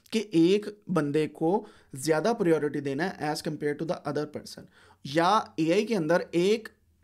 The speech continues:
चीज़ को ज़्यादा प्रायोरिटी देना as compared to the other चीज़,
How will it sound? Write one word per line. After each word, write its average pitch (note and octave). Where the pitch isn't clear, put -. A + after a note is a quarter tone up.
चीज़ G3+
को A3
ज़्यादा D#3+
प्रायोरिटी E3+
देना D#3
as D3+
compared D3+
to D#3+
the -
other D3
चीज़, -